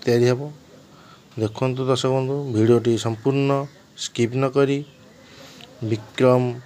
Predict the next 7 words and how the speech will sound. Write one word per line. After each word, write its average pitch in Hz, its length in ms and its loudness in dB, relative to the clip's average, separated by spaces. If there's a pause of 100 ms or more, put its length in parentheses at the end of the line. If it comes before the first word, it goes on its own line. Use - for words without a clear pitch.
(120)
YouTube 120 500 0 (160)
ପାରାଦୀପକୁ 117 680 -2 (1080)
ଲାଇକ୍, 117 500 2 (580)
ସେୟାର, 127 580 -2 (680)
ସବସ୍କ୍ରାଇବ୍ 123 680 0 (480)
କରନ୍ତୁ 131 440 -4 (760)
ଏବଂ 120 240 2